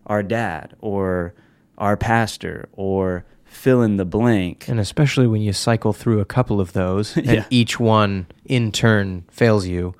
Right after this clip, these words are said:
Speaker 1: Yeah.
Speaker 2: Man.
Speaker 1: It's, you kind of, at least what I'm doing right now is I'm kind of stepping out of that a little bit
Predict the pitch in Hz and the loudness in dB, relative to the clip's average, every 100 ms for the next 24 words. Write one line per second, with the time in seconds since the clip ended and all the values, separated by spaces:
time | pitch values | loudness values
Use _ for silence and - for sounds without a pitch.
0 | - 104 95 87 101 - _ _ _ _ | -12 -6 -4 -4 -8 -16 _ _ _ _
1 | - 113 104 90 - - - 120 113 160 | -6 -2 -2 -2 -6 -10 -2 0 2 4
2 | 165 135 107 101 _ _ _ _ - 131 | 6 6 2 -4 _ _ _ _ -4 0
3 | 156 - 104 123 110 101 92 92 92 92 | 0 0 0 2 2 2 0 0 -2 -4
4 | 92 92 98 95 - 131 127 - - - | -2 -2 -4 -8 -8 -8 -8 -8 -10 -10
5 | - 127 120 131 123 107 95 98 95 85 | -6 -2 -2 0 0 0 -2 -4 -6 -8
6 | - - - 104 107 113 139 - | -12 -14 -12 -10 -8 -4 -4 -6